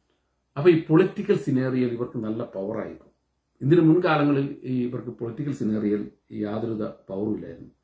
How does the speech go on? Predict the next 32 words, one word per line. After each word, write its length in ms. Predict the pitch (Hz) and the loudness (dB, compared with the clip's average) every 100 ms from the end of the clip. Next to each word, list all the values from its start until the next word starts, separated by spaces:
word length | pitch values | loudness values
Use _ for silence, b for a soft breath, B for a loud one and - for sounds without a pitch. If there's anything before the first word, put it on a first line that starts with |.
| _ b b b 135 | _ b b b 0
ആ, 120 | 143 | 4
ഈ, 400 | 175 175 151 - 151 131 | 6 4 2 -4 0 2
ഈ 260 | 127 123 | 4 2
നൈഫൽ 400 | 117 143 185 202 | 2 2 2 2
ഫരാജ് 460 | 165 139 123 110 92 - | 2 0 0 -2 -8 -8
എന്ന് 160 | 135 135 | -4 -2
പറയുന്ന 200 | 123 120 | 0 0
ഈ 80 | 117 | -2
പാർട്ടി 280 | 110 117 139 | -4 -4 -4
പിരിച്ചുവിട്ടിട്ട് 540 | 117 107 117 - - | -4 -6 -6 -6 -8
ഇതിന്റെ 440 | 110 - - 117 110 | -12 -10 -10 -8 -4
ഇടയിൽ 180 | 117 | -4
ഒരു 60 | 107 | -6
സംഭവം 260 | 104 101 101 | -6 -6 -6
ഉണ്ടായി. 180 | 92 | -6
വേറൊരു 340 | 101 135 156 143 | 0 2 4 2
സംഭവം 220 | 131 120 | 0 -2
കൂടെ 140 | 117 117 - b b - | -2 -4 -6 b b -8
ഇതിന്റെ 160 | 123 | -4
അകത്ത് 180 | 113 120 | -4 -4
പ്രധാനമായി 400 | 107 131 143 123 | -2 2 2 2
അവർക്ക് 160 | 110 107 | 0 -6
പുഷിങ് 360 | 107 - 123 | -10 -6 -2
കിട്ടിയ 200 | 117 104 | -2 -4
സംഭവം 220 | 92 101 98 | -6 -8 -8
എന്ന് 120 | 92 | -10
പറഞ്ഞാൽ 260 | 90 87 - _ _ _ _ _ _ - | -12 -14 -18 _ _ _ _ _ _ 2
ഈ, 440 | 143 143 131 - - _ _ _ _ _ _ _ | 6 6 4 -4 -14 _ _ _ _ _ _ _
ഈ 440 | 127 127 123 120 - | -4 -2 -2 -4 -8
രണ്ടായിരത്തി 440 | 113 123 160 156 165 | -2 2 2 2 -2
ഇരുപത്തിമൂന്നിൽ 680 | 131 143 147 143 143 139 - | -2 0 2 2 2 -2 -8
ആരംഭിച്ച, 360 | 113 110 - | -8 -6 -6